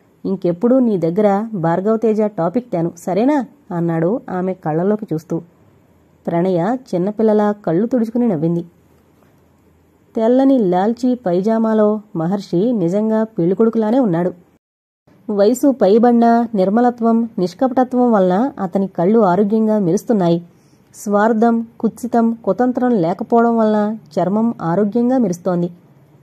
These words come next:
భోజనాలు చేస్తుంటే ధీరజ్ ఆ విషయాన్నే ధైర్యం చేసి మెల్లగా అడిగాడు, "సార్, మీ సౌందర్య రహస్యం చెబుతారా?" అని. మహర్షి చిన్నగా నవ్వి భార్య ముఖంలోకి కొంటిగా చూశాడు.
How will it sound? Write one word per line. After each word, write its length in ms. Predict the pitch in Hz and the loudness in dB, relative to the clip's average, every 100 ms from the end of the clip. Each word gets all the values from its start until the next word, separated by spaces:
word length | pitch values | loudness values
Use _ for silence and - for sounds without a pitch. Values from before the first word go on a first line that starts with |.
| - | -8
భోజనాలు 540 | 208 202 240 254 269 254 | 0 4 4 4 2 2
చేస్తుంటే 580 | 247 247 233 226 220 220 196 | 0 0 0 0 0 -2 -4
ధీరజ్ 400 | 175 202 240 226 - | 0 2 2 -2 -6
ఆ 160 | 170 | -4
విషయాన్నే 680 | 196 220 233 208 196 196 214 220 | -2 -4 -4 -2 -2 -4 -6 -6
ధైర్యం 360 | 165 180 208 226 | -2 0 0 0
చేసి 180 | 220 220 | 0 -2
మెల్లగా 360 | 185 156 175 226 | -2 -2 0 0
అడిగాడు, 320 | 185 175 175 - _ _ _ _ _ _ _ | 2 0 -2 -6 _ _ _ _ _ _ _
"సార్, 280 | - 170 175 175 - 247 | -4 -2 -2 -4 -10 -4
మీ 140 | 254 | -4
సౌందర్య 480 | 247 175 175 208 220 | -4 -6 -4 -2 -2
రహస్యం 380 | 180 185 - 233 | -2 -4 -4 -2
చెబుతారా?" 440 | 220 196 208 202 | -2 -2 0 0
అని. 260 | 202 170 180 - _ _ _ _ _ _ _ - | 0 -2 -4 -10 _ _ _ _ _ _ _ -8
మహర్షి 420 | 196 175 220 226 277 | -4 0 0 0 -4
చిన్నగా 480 | - 190 190 208 | -2 -4 -2 0
నవ్వి 440 | 240 226 220 220 220 - | 0 2 2 2 -2 -8
భార్య 360 | 160 180 202 | -4 0 2
ముఖంలోకి 600 | 233 220 220 208 202 185 240 | 2 0 0 0 -2 -2 -4
కొంటిగా 420 | - 165 170 233 | -2 -4 0 -2
చూశాడు. 400 | 240 175 175 | -2 -4 -2